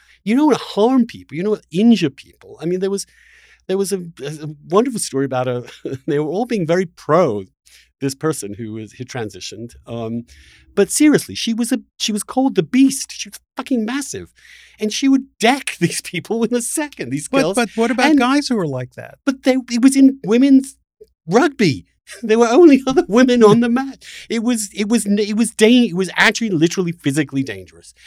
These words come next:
Speaker 1: And the coach actually said, in a way, celebrating her, uh, in, in integration, said, "Well, it, apart from all the injuries in practice,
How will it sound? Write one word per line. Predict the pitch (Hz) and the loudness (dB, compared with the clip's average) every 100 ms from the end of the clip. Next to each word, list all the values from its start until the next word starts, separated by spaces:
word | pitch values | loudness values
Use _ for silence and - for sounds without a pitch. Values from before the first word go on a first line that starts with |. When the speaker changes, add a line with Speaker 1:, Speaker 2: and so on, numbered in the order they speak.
| - - | -20 -4
Speaker 1:
And | 196 214 185 | 0 0 0
the | 214 | -6
coach | 185 - 247 285 269 | -4 -4 2 2 0
actually | 180 160 147 | -4 -6 -10
said, | 139 175 | -4 -4
in | 156 | -2
a | |
way, | 139 143 | -4 -6
celebrating | 156 302 330 226 151 101 95 - | -4 2 4 6 4 0 -8 -12
her, | 110 90 98 _ _ _ _ _ | -12 -12 -18 _ _ _ _ _
uh, | 139 131 | -8 -4
in, | 151 143 _ | -2 -2 _
in | 147 156 | -4 -4
integration, | 135 139 196 214 190 | -4 -4 -2 -2 -2
said, | 196 | 0
"Well, | 202 208 | 0 0
it, | 214 _ - - _ - | -2 _ -20 -20 _ -12
apart | - - 233 285 277 | -10 -2 2 2 0
from | 220 214 | 2 4
all | 196 | 4
the | 185 | 4
injuries | 196 202 175 143 | 2 2 2 2
in | 151 | 0
practice, | - 247 262 - - 120 - | -2 -4 -4 -6 -8 -4 -2